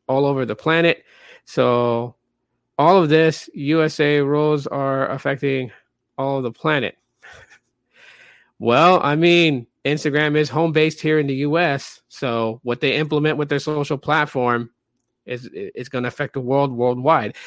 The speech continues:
It's just like if there was a company that developed a social media platform, say, in your country,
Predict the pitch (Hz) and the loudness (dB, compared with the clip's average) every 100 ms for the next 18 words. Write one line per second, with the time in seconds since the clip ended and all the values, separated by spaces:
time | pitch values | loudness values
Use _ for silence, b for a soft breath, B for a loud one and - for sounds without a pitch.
0 | B - 180 208 240 208 202 202 190 170 | B 0 4 6 6 6 6 6 6 4
1 | - 170 185 175 160 139 135 135 147 143 | 2 0 2 2 2 0 -2 -2 -2 -2
2 | - 139 143 135 135 127 - 127 131 147 | -6 -6 -4 -2 -2 -2 -2 -4 -2 -6
3 | 143 139 123 117 143 165 175 202 214 | -2 -2 0 0 0 0 2 4 4